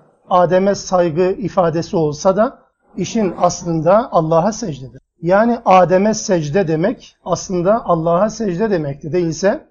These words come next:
Adem'in putlaştırılmasından ibaret bir secde emri değildi. Bunu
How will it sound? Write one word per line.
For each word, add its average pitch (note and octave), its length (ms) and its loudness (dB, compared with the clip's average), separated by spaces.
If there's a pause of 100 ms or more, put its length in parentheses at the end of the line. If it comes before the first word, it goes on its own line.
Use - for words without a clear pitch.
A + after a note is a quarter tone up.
(340)
Adem'in F#3 440 0
putlaştırılmasından F3 1160 -4
ibaret F3 460 0
bir E3 140 -4
secde E3 380 -4
emri F3+ 300 -2
değildi. E3+ 340 -4
Bunu F#3+ 380 -4